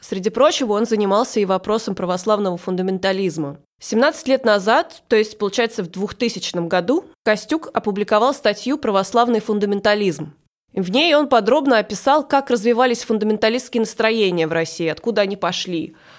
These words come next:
в чем они заключаются, чем их можно объяснить. И он пишет, что большое количество националистических организаций, которые в той или иной степени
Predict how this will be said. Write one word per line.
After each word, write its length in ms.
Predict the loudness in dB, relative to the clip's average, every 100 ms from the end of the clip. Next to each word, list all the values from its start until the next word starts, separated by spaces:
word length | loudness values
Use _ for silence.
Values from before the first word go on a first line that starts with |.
| -20
в 80 | _
чем 160 | -2 2
они 140 | 2
заключаются, 880 | 0 0 -2 2 2 2 -2 -8 -12 _ _
чем 180 | 0 0
их 100 | 2
можно 240 | 0 2
объяснить. 600 | 0 -2 -4 -4 -4 -8 _ 0
И 80 | 4
он 140 | 4
пишет, 260 | 2 -2 -2
что 180 | 0 2
большое 440 | 2 2 2 2
количество 460 | 2 0 -2 -4 -4
националистических 800 | -2 0 0 -2 -6 -6 -6
организаций, 640 | -4 -2 -2 2 0 0 -4
которые 400 | -2 0 0 0
в 80 | 4
той 160 | 4
или 60 | 4
иной 160 | 2 0
степени 560 | 2 2 2 0 0